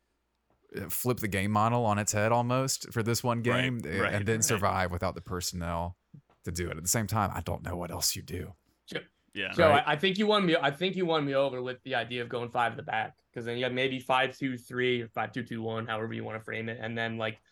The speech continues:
Speaker 3: so Brooks Lennon is, attacks more, but there's still another
Speaker 1: Mm-hmm.
Speaker 3: center back to kinda lean back on because, I don't know, man, like, this Columbus team is too good, and Atlanta is
Speaker 2: Yeah.
Speaker 3: not good enough at bunkering that.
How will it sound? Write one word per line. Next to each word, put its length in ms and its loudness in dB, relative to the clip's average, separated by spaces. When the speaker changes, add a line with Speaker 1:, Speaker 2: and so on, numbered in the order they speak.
Speaker 3:
so 120 -2
Brooks 280 2
Lennon 440 4
is, 260 0
attacks 400 0
more, 260 2
but 180 -4
there's 140 -6
still 220 -2
another 260 2
Speaker 1:
Mm-hmm. 80 -4
Speaker 3:
center 220 -2
back 260 0
to 80 -10
kinda 200 -4
lean 160 -6
back 260 0
on 160 -6
because, 420 -6
I 120 4
don't 100 4
know, 100 2
man, 200 0
like, 160 0
this 160 -6
Columbus 300 2
team 200 -8
is 120 -14
too 280 -6
good, 440 0
and 240 -2
Atlanta 380 -4
is 120 -6
Speaker 2:
Yeah. 140 -2
Speaker 3:
not 120 -6
good 140 -4
enough 260 0
at 100 -10
bunkering 500 -2
that. 240 0